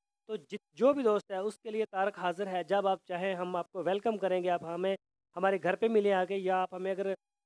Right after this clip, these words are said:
कहीं बुलाएंगे, हमारे पास वक्त होगा तो इंशाल्लाह मैं अपने दोस्तों के साथ, अपने भाइयों के साथ मैं ज़रूर जो है वो मिलूँगा।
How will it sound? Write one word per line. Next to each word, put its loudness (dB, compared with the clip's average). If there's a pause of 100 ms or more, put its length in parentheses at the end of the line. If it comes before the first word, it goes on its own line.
(160)
कहीं 4
बुलाएंगे, 4
हमारे 2
पास -2
वक्त -4
होगा 0
तो -6
इंशाल्लाह -2
मैं 0
अपने -6
दोस्तों -4
के -8
साथ, -4
अपने -4
भाइयों -2
के -8
साथ -2 (440)
मैं 2
ज़रूर 4
जो 0
है 2
वो 0
मिलूँगा। 4